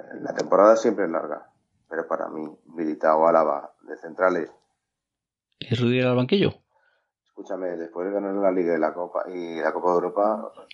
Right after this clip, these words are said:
Speaker 1: tú no puedes tocar muchas cosas, tampoco. Y más si sigue Ancelotti de entrenador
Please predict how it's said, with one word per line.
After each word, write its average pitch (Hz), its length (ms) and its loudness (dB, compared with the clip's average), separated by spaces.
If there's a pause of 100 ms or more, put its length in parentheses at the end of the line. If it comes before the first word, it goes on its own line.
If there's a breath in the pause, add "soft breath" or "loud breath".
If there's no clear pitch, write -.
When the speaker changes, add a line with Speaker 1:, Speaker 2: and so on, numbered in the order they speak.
(200)
Speaker 1:
tú 80 100 -10
no 78 120 -4
puedes 76 140 0
tocar 76 220 2
muchas 78 260 -2
cosas, 87 420 -4
tampoco. 87 500 -4 (1040 loud breath)
Y 82 60 -6
más 82 160 6
si 85 100 0
sigue 82 220 2
Ancelotti 85 400 6
de 85 60 8
entrenador 80 500 0